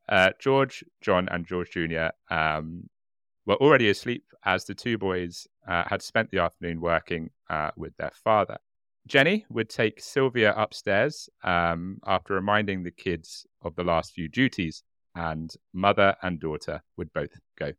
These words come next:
to bed. Uh, so the harsh ring of a telephone would break the silence around twelve thirty on Chris-, uh, twelve thirty A M on Christmas morning, after the kids had finished opening a few presents and everyone had fallen asleep.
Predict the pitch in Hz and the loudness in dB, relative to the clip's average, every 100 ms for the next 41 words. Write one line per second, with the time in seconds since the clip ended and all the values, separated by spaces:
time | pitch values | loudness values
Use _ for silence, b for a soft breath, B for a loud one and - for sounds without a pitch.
0 | _ - 107 156 - _ _ _ _ _ | _ -8 0 0 0 _ _ _ _ _
1 | _ _ - 101 98 - - 135 139 180 | _ _ 2 4 4 2 0 2 2 4
2 | 180 - 117 117 110 147 190 - 113 110 | 4 2 -6 0 0 0 -8 -6 -4 -2
3 | - 113 104 110 147 - 113 - 135 107 | 2 2 4 2 2 -2 -8 -2 -2 -4
4 | - 90 90 - - 92 90 90 - 117 | 0 0 0 -4 -8 -4 -4 -6 -2 2
5 | 117 - 92 85 - 85 - 80 78 78 | 2 0 0 0 -2 -8 -8 -10 -8 -10
6 | - - 90 82 - 104 - - - 92 | -10 -10 -6 -4 0 0 0 -10 -2 0
7 | 85 78 78 80 76 82 - 92 117 117 | 0 -2 -6 -12 -12 -14 -14 -10 -2 -2
8 | 85 _ _ _ - 139 151 107 95 98 | -2 _ _ _ 2 2 4 -2 -2 -2
9 | 87 85 - 87 - 107 101 98 87 - | -4 -6 -4 -4 -2 -2 -2 -4 -8 -6
10 | 160 - 80 - - - 104 104 90 85 | -8 -4 -4 -6 -14 -6 -2 -2 -2 -6
11 | 85 _ 120 120 104 101 - - - - | -8 _ 0 2 2 -2 -8 -16 -16 -20